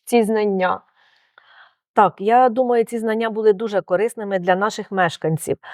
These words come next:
Speaker 2: Наразі тепер вони приймають участь як у грантових конкурсах для, наприклад, там, своїх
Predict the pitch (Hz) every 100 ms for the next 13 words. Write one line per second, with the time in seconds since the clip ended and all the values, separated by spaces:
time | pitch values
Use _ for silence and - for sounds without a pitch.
0 | - - 190 220 277 262 240 214 233 240
1 | 214 214 220 214 208 208 220 208 - 208
2 | - 180 - 180 - 202 226 - 214 220
3 | 233 226 208 208 - 214 214 196 185 196
4 | 185 185 185 202 202 196 190 196 180 190
5 | 185 202 190 180 196 185 - 196 202 208